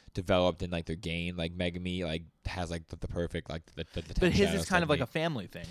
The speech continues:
Speaker 2: right? Like
Speaker 1: True. Well, yeah. I mean, but that, that's what I'm saying. Like, some, sometimes it's, like, through, through the family it's passed down, or I don't know. I mean, it's, yeah.
Speaker 2: Well, we've kind of seen, like, we'll see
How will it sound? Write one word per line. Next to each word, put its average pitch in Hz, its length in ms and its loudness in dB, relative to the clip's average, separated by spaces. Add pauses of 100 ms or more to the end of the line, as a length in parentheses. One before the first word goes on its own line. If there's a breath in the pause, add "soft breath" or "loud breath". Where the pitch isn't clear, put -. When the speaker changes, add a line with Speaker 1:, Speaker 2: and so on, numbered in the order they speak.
Speaker 2:
right? 98 300 -2
Like 101 140 -2
Speaker 1:
True. 196 200 12
Well, 185 240 10
yeah. 165 240 10
I 127 60 8
mean, 135 280 2
but 135 120 2
that, 143 200 -4
that's 147 160 0
what 151 80 -2
I'm 135 100 -4
saying. 135 180 0
Like, 101 140 0
some, 110 260 -2
sometimes 107 560 -4
it's, - 160 -6
like, 90 320 2
through, 101 260 -2 (220)
through 98 240 0 (160)
the 92 100 -2
family 92 380 -2
it's - 80 -8
passed 95 300 -2
down, 92 400 -2
or 82 380 -4
I 185 120 -2
don't 220 100 0
know. 165 140 4
I 117 100 4
mean, 135 140 -2
it's, - 320 -4
yeah. 123 200 0
Speaker 2:
Well, 202 120 8
we've 208 240 0
kind 247 220 2
of 202 80 0
seen, 143 260 -4
like, 120 260 -2 (380)
we'll 135 180 0
see 139 280 -4